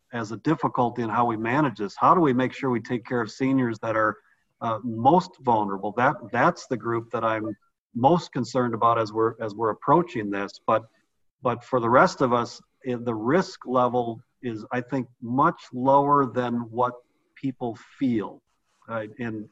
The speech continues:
so it's not that it's, it's a risk, it is, but so is a risk that you're gonna lose your job and not make your house payment and have all of the other, uh, emotional issues on the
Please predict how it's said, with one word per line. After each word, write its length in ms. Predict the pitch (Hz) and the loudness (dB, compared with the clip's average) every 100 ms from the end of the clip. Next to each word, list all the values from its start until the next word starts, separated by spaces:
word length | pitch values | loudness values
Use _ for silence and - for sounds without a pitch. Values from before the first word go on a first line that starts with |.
| 123 | -12
so 140 | 131 | -10
it's 160 | 113 139 | -6 2
not 220 | 143 160 | 4 4
that 100 | 156 | 0
it's, 200 | 131 - - | -2 -4 -10
it's 240 | 127 107 | -10 -6
a 60 | 123 | -4
risk, 380 | 117 175 - - | 2 2 2 -2
it 100 | 113 | 0
is, 460 | 185 143 - 107 _ _ _ _ _ _ - | 2 0 -4 -18 _ _ _ _ _ _ -6
but 100 | 127 | -6
so 240 | - 156 | 0 2
is 100 | 151 | 2
a 60 | 127 | 2
risk 300 | 123 143 135 | 0 0 -4
that 220 | 127 110 - | -6 -6 -4
you're 200 | 120 113 | -4 -2
gonna 120 | 117 | -2
lose 260 | 117 131 | 0 -2
your 120 | 117 107 | -2 -4
job 400 | 120 127 - 117 | 0 2 2 0
and 80 | |
not 200 | 113 120 | -4 -4
make 220 | 120 117 110 | -4 -8 -8
your 80 | 98 | -4
house 280 | 131 135 - | -2 -2 -4
payment 420 | 127 123 120 117 - | -4 -2 -4 -6 -8
and 300 | 113 107 101 _ _ _ | -8 -6 -8 _ _ _
have 160 | - 110 - | -10 -10 -8
all 300 | 123 131 139 | 0 2 2
of 120 | 127 | 0
the 140 | 117 113 | -2 -4
other, 480 | 123 127 127 117 110 _ _ _ _ _ | -2 0 0 -2 -4 _ _ _ _ _
uh, 140 | 113 107 | -10 -8
emotional 540 | 117 123 135 - 120 120 | -2 2 2 0 -4 -4
issues 320 | 113 127 110 | -4 -6 -4
on 120 | 113 | -4
the 140 | 110 | -4